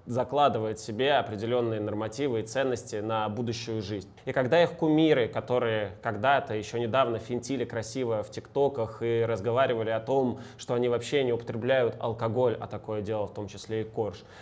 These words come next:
вы-, предстают в неприглядном виде в электропоезде, находясь в окружении женщин, детей, проводников, сотрудников полиции в том числе, когда они, понимая, что находятся в состоянии алкогольного опьянения,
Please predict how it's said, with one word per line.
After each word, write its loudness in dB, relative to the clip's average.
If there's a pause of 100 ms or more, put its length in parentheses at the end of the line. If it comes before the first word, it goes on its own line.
(120)
вы-, 2 (240)
предстают 2
в -6
неприглядном 2
виде 0
в 2
электропоезде, 0
находясь 0
в -6
окружении -2
женщин, 0
детей, -2
проводников, 0 (340)
сотрудников 0
полиции 2
в -8
том 0
числе, 0 (240)
когда 6
они, 4
понимая, 2
что -4
находятся 0
в -10
состоянии 0
алкогольного 0
опьянения, 2